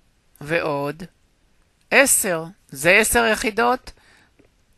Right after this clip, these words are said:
במטבע הזה יש לי עשר יחידות, ובמטבע האחרון עשר יחידות. סך הכל שלושים יחידות. שלושים יחידות. אז שלוש עשרות זה שלושים יחידות.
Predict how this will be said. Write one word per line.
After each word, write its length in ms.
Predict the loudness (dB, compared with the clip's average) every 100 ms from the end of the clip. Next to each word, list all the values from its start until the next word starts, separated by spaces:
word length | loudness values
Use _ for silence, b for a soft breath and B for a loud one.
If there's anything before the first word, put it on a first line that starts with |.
| _ _
במטבע 720 | 0 2 4 0 -2 4 8 8
הזה 260 | 6 2
יש 240 | 2 0 -2
לי 120 | -2
עשר 260 | -2 -2
יחידות, 400 | -2 -4 -2 -4 -4
ובמטבע 680 | -8 -6 -8 -6 0 4 4
האחרון 540 | 2 -4 -2 -4 -4
עשר 340 | -4 -4 -4
יחידות. 480 | -4 -6 -6 -6 -4
סך 240 | -2 0 -2
הכל 400 | -4 0 0 0 -6 b b b _
שלושים 560 | -10 -6 -4 -4 -6 -4
יחידות. 720 | -4 -4 -6 -10 -12 -16 -20 _ b b b b b b b b b
שלושים 640 | -16 -10 -8 -6 -4 -4 -2
יחידות. 560 | -4 -4 -6 -6 -6 -4
אז 220 | -2 -2
שלוש 520 | -2 -2 0 0 -2
עשרות 880 | -2 0 0 0 2 4 2 -4 -20 b b b -12
זה 260 | -2 -2
שלושים 600 | 0 -2 -2 -4 -6 -8
יחידות. 720 | -6 -4 -2 2 2 0 -12